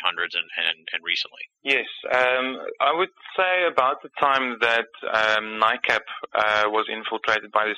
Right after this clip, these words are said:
Speaker 2: C I A, uh, you know, about that time was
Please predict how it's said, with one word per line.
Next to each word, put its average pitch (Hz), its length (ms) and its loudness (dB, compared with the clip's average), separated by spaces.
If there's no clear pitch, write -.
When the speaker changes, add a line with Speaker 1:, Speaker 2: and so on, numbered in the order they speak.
Speaker 2:
C 113 100 2
I 107 140 6
A, 107 380 2
uh, 104 320 0
you - 140 -14
know, 104 200 -4
about 104 280 2
that 110 140 2
time 110 200 4
was 107 180 4